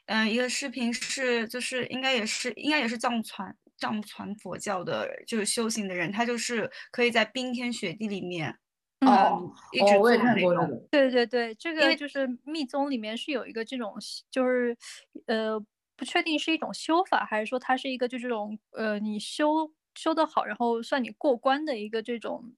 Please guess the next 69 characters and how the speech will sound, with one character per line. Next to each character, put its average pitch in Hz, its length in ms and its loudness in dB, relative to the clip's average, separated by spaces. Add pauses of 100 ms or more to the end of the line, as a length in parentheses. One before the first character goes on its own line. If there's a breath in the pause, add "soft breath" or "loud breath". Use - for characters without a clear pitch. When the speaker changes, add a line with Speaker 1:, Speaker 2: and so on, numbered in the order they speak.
Speaker 2:
呃， 160 420 -4 (380 loud breath)
测 - 200 0
验 285 140 6
方 285 240 2
式。 294 220 0
就 262 180 2
是 254 80 -6
说 269 300 4 (120)
你 220 120 -4
要 240 480 2
赤 - 240 -6
裸 254 220 -2
着 214 120 -8
上 233 300 -4
身， 254 320 0
然 247 100 0
后 220 60 -6
坐 247 140 -2
在 233 100 -2
冰 254 180 -4
天 277 180 -2
雪 - 180 -10
地 247 120 -6
里， - 180 -10
然 - 180 -2
后 247 120 4
用 254 220 4
那 247 160 2
个 - 340 -2
毯 - 380 -4
子 190 220 -10
浸 254 260 2
在 240 140 4
冰 294 280 -2
水 302 220 -4
里， - 240 -14 (340 soft breath)
Speaker 1:
对。 240 100 -2
Speaker 2:
然 208 120 -2
后 247 140 2
把 220 160 4
这 254 180 -2
个 233 100 -2
浸 269 260 0
了 240 120 -2 (140)
冰 277 200 2
的 254 140 0
水， - 380 -12
毯 - 240 -2 (120)
子， 202 220 -8
然 208 140 -6
后 240 140 -2
就 233 120 -6
披 - 240 -6
在 262 140 4
身 247 240 -2
上。 262 200 -2 (300 soft breath)
你 220 80 0
要 262 140 4
把 220 180 0
这 240 100 0
个 269 100 2
毯 - 340 -6
子 226 100 -8
给 208 140 -2
捂 247 220 -6
到 233 180 4
热 269 360 0
为 - 220 -10
止， - 180 -12